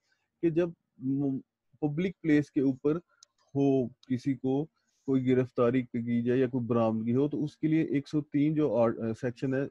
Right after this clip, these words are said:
सीआरपीसी का, उसके मुताबिक जो locality के लोग होने चाहिए, ठीक है, और uninterested होने चाहिए, ना वो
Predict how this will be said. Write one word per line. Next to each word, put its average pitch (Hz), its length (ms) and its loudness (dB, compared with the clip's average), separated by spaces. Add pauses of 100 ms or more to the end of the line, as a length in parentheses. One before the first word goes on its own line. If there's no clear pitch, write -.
सीआरपीसी 123 600 -2
का, 143 80 -4
उसके 131 440 -8
मुताबिक 120 600 -4 (540)
जो 143 340 -2
locality 139 720 2
के 175 120 2
लोग 156 240 0
होने 143 320 -2
चाहिए, 147 520 0 (1400)
ठीक 139 140 -4
है, 165 80 -2
और - 280 -2
uninterested 143 760 0
होने 110 240 -2
चाहिए, 98 340 -8
ना 117 240 0
वो 135 200 -4